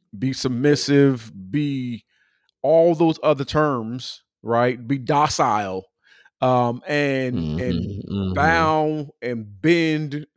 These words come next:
Speaker 1: to authority, right? But yet when it comes down to you, you know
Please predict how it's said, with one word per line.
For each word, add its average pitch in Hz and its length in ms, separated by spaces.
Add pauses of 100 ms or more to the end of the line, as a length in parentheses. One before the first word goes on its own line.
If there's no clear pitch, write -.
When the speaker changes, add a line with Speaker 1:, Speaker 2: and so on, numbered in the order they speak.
Speaker 1:
to 135 500
authority, 143 720 (440)
right? 123 320 (360)
But 143 160
yet 143 260
when 143 140
it 135 80
comes 151 300
down 131 220
to 127 100
you, 135 500 (200)
you 147 140
know 107 340